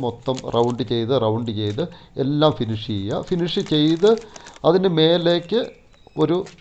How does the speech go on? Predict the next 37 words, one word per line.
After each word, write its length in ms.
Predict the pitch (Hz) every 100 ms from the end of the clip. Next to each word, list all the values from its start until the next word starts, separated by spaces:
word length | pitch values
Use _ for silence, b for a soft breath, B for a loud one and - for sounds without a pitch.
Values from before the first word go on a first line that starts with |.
| - -
പേസ്റ്റ് 300 | 160 160 165
കൂടെ 160 | 160 156
തേച്ച്, 300 | 143 139 196 208 - - 165
ഏതെങ്കിലും 340 | 180 180 180 175
നാച്ചുറൽ 360 | 160 160 160 165
പേസ്റ്റോ 380 | 151 147 - 151 165 -
അല്ലെങ്കിൽ 280 | 131 143 147 147 - - 156 151
നമ്മൾ 180 | 147 147 147
സാധാരണ 320 | 131 135 131 131
ചെയ്യുന്ന 240 | 120 120 139
വാഴയ്ക്ക 340 | 120 120 117 123 110
പേസ്റ്റും 340 | 127 120 117 117
കൂടെ 140 | 123 117
തേച്ച് 200 | 110 107 117
കഴിഞ്ഞ് 240 | 107 101
കഴിഞ്ഞാൽ 260 | 104 104 110 156 B B -
ഒരു 100 | 180 151
സേഫ്റ്റി 320 | 151 151 156
കവചം 260 | 143 135 135
കൂടെ 140 | 131 104
ആയി. 120 | 101 - 196
ഇതിപ്പോൾ 240 | 220 240
ഇങ്ങനെ 180 | 208 214 202
വെച്ചു, 240 | 185 190 220 B B -
നല്ല 200 | 170 185 185
പോലെ 180 | 170 175 175 151
നല്ല 280 | 160 180 175 165
മാക്സിമം 480 | 175 175 185 202 202
ടൈറ്റ് 220 | 147 143 156
ചെയ്ത് 140 | 143 123
കെ-, 100 | 127 -
കെട്ടിക്കൊടുക്കുക. 520 | 139 135 123 117 117 185
കാരണം 200 | 170 156
ഇപ്പോൾ 160 | 151 160 - - 135
വേനൽ 240 | 139 147 147
മഴയുടെയൊക്കെ 600 | 147 151 147 143 117 127 120
സമയമാണ്, 440 | 110 123 120 113